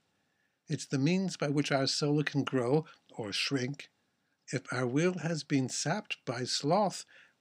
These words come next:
then where are we? All right, back to Sayers.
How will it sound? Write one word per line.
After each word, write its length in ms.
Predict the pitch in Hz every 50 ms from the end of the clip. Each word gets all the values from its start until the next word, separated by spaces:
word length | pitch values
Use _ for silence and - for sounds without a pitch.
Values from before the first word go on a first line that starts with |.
| _ _
then 320 | - 135 147 139 135 131 - _ _ _ - -
where 300 | 147 147 156 160 175 175
are 240 | 160 160 180 202 214
we? 260 | 196 143 104 98 95 - _ _ _ _ _ _ _ _ _ _ _ _ _ _ _ _ _ _ _ _ _ - -
All 80 | 151 123
right, 160 | 104 113 -
back 240 | - 139 131 - -
to 80 | - 113
Sayers. 540 | - - 117 107 98 95 95 - - -